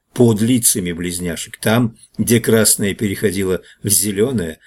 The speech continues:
а зелёное в чёрное. Одно могло принадлежать девушке с волосами цвета моркови,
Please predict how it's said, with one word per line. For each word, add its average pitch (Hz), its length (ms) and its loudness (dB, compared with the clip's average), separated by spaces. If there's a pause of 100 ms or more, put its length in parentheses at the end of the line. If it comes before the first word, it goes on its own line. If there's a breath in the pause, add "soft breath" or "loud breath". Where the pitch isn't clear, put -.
(140)
а 110 120 0
зелёное 95 500 -2
в - 80 -8
чёрное. 85 640 -4 (1000)
Одно 123 440 4
могло 120 380 4
принадлежать 104 720 2
девушке 101 480 0
с - 120 2
волосами 98 540 0
цвета 98 400 -2
моркови, 90 600 0